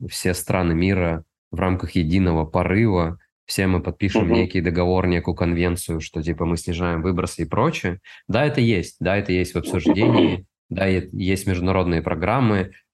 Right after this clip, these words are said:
Speaker 1: а, но всегда находятся, не знаю, страны, которым это неинтересно, у них в форварде
Speaker 2: Мгм.
Speaker 1: другие политики, им более важно, там,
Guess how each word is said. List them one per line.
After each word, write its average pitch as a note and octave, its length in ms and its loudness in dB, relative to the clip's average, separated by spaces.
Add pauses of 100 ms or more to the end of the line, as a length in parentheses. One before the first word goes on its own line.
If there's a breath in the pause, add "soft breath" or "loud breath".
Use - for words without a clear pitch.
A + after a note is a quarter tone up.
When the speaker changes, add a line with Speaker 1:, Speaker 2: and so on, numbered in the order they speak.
(220)
Speaker 1:
а, F2 840 2
но G2 120 0
всегда A2 320 0
находятся, F#2+ 880 0
не E2+ 80 0
знаю, E2+ 220 0
страны, F2+ 340 0
которым D#2+ 340 0
это D#2+ 120 -2
неинтересно, G2 800 0
у E2 60 2
них D#2+ 320 -2
в D#2 540 -2
форварде F#2+ 500 2
Speaker 2:
Мгм. - 20 0
Speaker 1:
другие F2+ 420 0
политики, G#2 500 0
им E2+ 320 0
более E2 260 0
важно, E2+ 380 -2
там, D2 260 -4